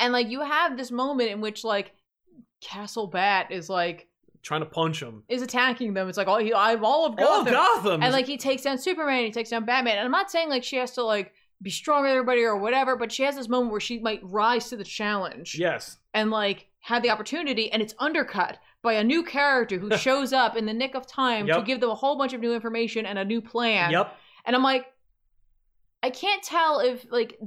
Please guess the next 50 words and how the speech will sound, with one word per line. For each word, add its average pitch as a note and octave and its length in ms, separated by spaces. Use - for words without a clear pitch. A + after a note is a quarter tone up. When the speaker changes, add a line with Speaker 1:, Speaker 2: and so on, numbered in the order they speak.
Speaker 1:
this C4 200
is, B3+ 300
like, G3+ 220
to, B3 360
uh, G#3 180
an G#3+ 140
end, E4 380
it A3 80
was A3 120
always G#3+ 220
planned, D4+ 560
or A#3 160
it's A3 160
just C#4 180
kinda D4 320
lazy. A3+ 720
Speaker 2:
Y-, C#3 180
yeah. B2+ 560
Speaker 1:
Like, A#3+ 320
I A#3 180
Speaker 2:
Yeah, D3+ 280
I D#3 100
don't D#3+ 180
Speaker 1:
Because F4+ 120
it's G4+ 120
not G4 160
over D#4+ 340
yet, D4 260
and, B3 120
like, B3 120
we B3+ 140
do D4+ 160
have D4 100
two C#4+ 140
more B3+ 180
issues, A3+ 600
and, G#3+ 100
Speaker 2:
Yep. F#3+ 160
Speaker 1:
like, G#3+ 200
fine, A#3+ 220
whatever, G3+ 440
but, G#3 140
like, G3 240
that D4+ 220
was F4 120
just F4 180
so, D4+ 120
like, C#4+ 160
I'm B3+ 100
like, B3 200